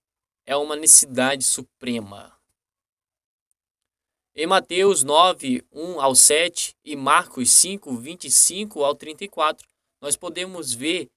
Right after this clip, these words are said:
que o ministério de cura de Jesus não é somente envolvia a cura física, mas também interna, emocional e espiritual.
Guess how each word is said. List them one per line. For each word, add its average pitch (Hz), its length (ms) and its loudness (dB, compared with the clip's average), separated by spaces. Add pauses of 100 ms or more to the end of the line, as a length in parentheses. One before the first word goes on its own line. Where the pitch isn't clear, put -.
(140)
que - 80 -20
o 131 60 -12
ministério 160 600 -2
de 139 440 -18 (160)
cura 180 280 -8
de 127 140 -8
Jesus 131 560 -4 (380)
não 151 200 -6
é 156 40 -8
somente 151 520 -4
envolvia 139 520 -6
a 127 40 -6
cura 143 300 -6
física, 156 500 -6 (280)
mas 127 180 2
também 135 500 -4 (260)
interna, 147 760 -6 (440)
emocional 147 880 -2
e 135 120 -14
espiritual. 131 840 -6